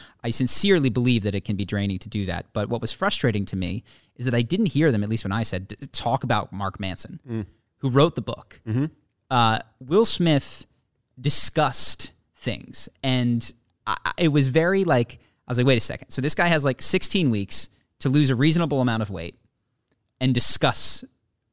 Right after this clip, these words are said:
Speaker 1: his past.
Speaker 2: Yeah.
Speaker 1: Now, I know that it's challenging to go over trauma, and I don't wanna minimize that, but I was like,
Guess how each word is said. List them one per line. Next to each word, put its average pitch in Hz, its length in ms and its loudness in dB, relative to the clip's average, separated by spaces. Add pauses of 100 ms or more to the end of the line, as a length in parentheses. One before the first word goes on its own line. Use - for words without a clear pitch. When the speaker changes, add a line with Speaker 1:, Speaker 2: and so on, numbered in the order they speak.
(100)
Speaker 1:
his 131 200 -4
past. - 480 -8
Speaker 2:
Yeah. 117 80 -2
Speaker 1:
Now, 120 220 0
I 139 120 2
know 170 180 6
that 190 100 2
it's - 140 -2
challenging 139 440 2
to 113 40 -6
go 120 100 2
over 113 120 0
trauma, 113 260 0
and 101 60 0
I 104 60 -2
don't 113 180 0
wanna 107 160 -2
minimize 104 360 -2
that, 90 160 -4
but 104 80 -6
I 104 40 -2
was 104 100 -2
like, 104 180 -4